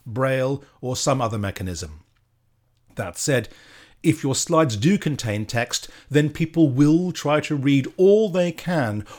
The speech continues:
almost as certainly as they will slow down to look when passing an accident on the motorway. It's just something we're hardwired to do. If you give them too much text to read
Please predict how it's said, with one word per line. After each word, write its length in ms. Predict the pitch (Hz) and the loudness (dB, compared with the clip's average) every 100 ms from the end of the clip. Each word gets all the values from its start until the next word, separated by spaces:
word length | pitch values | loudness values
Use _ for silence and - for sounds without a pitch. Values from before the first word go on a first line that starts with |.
| - | 2
almost 460 | 208 196 208 - | 4 4 2 0
as 160 | 208 196 | -2 0
certainly 680 | - - 196 196 - 170 170 | 0 2 2 0 -2 -4 -2
as 140 | 143 | 2
they 120 | 165 | 4
will 160 | 156 156 | 4 4
slow 440 | - - 175 175 | 2 2 4 4
down 300 | 160 131 160 | 4 2 0
to 100 | 135 | -2
look 460 | 139 143 139 110 - | -4 -2 -2 -4 -6
when 140 | 113 | -8
passing 440 | 107 135 135 139 123 | -6 -4 -4 -4 -6
an 80 | 120 | -4
accident 540 | 123 - 131 120 117 | -6 -6 -8 -6 -4
on 100 | 117 | -4
the 60 | 110 | 0
motorway. 580 | 107 107 95 87 80 - _ _ | -2 -2 -4 -6 -10 -18 _ _
It's 180 | 165 - | -8 -8
just 460 | - 190 208 - - | -4 -2 0 -2 -2
something 400 | 160 151 160 147 | -4 -4 -4 0
we're 260 | 151 151 | 2 2
hardwired 720 | 127 143 147 113 127 127 127 | 2 2 0 0 0 0 -2
to 100 | - | -6
do. 440 | 110 117 101 78 78 _ _ _ _ _ _ _ _ _ _ _ | -6 -2 -4 -6 -18 _ _ _ _ _ _ _ _ _ _ _
If 220 | 180 - | -4 0
you 80 | 143 | 0
give 260 | 147 165 151 | 0 0 -2
them 160 | 156 | -4
too 260 | - 147 135 | -2 0 2
much 280 | 180 233 - | 2 0 -6
text 340 | 139 113 - | -8 -8 -10
to 80 | 120 | -6
read 340 | 107 113 160 | -2 0 -2